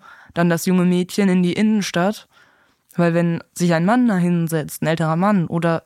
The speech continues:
ein junges Mädchen, das junge Mädchen bekommt da mehr als der ältere Mann. So, dann wird das, das ist halt immer sehr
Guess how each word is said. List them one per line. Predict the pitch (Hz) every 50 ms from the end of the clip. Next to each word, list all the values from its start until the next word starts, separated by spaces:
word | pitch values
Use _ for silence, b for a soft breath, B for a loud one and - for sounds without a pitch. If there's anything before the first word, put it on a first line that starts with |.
| - _ _
ein | - 175
junges | 175 175 175 165 - -
Mädchen, | 196 196 190 - - - 160 151 147
das | 156 143
junge | - 180 175 170
Mädchen | 175 190 208 226 208 - - 190 185 190 196 202
bekommt | - 180 - 180 175 170 -
da | 180 180
mehr | 190 196 196 180 165 -
als | 160 160 - -
der | - 165 160
ältere | 160 156 - 160 165
Mann. | 170 175 180 170 156 B B B B B B B B B B B B B B B B B B
So, | - - 175 170 170 170 175 - - _ _ _ _ _ _ _ _ _ _
dann | - 190 185 190 185 185 185 185 170 175
wird | 185 190 190
das, | 202 196 190 190 _ - - - _ _ _ _ _ _ _ _ _
das | - 196 190 190
ist | 214
halt | 220 220 214
immer | 214 220 226 220 214 214 208
sehr | - 190 190 220 220 220 220 220 214